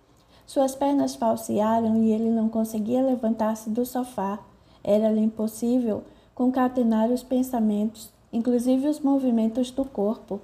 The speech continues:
"Onde conseguiu isso? Tolinho,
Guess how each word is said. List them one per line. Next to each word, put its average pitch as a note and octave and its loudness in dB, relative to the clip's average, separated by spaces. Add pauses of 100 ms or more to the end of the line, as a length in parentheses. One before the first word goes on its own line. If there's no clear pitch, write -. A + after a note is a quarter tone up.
(400)
"Onde B3+ 2
conseguiu A#3+ -2
isso? A#3+ -4 (300)
Tolinho, G#3+ 2